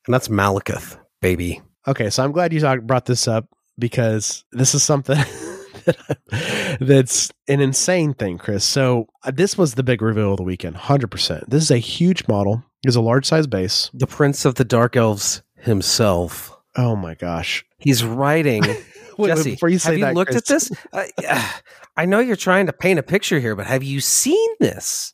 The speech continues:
Speaker 2: I've seen it. It broke my brain. So here's what I see when I see this, Chris, before we get into <laughs> talking about what it is. I think A M G might have had a meeting that said,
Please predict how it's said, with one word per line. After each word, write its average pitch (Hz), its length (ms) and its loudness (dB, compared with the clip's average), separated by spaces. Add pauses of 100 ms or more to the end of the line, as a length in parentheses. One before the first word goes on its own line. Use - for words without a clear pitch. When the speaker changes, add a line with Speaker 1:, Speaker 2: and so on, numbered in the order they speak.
(140)
Speaker 2:
I've 143 180 4
seen 143 320 4
it. 117 120 2
It 120 220 -2
broke 160 340 2
my 127 160 0
brain. 110 460 -4
So 131 240 0 (360)
here's 180 280 0
what 160 100 2
I 139 120 4
see - 180 0
when 117 100 0
I 113 60 0
see 117 160 -2
this, 107 160 -4
Chris, 107 180 -4
before - 160 -2
we 117 100 2
get 117 120 2
into 113 260 0 (380)
<laughs> - 40 -8
talking 120 320 0
about 104 100 0
what 110 120 2
it 101 100 0
is. 98 260 2 (720)
I 135 100 2
think 214 440 -2 (500)
A 143 120 2
M 147 140 4
G 135 160 2
might 120 280 2
have 135 100 2
had 139 140 2
a 117 40 0
meeting 104 560 0
that 104 100 -4
said, 101 500 0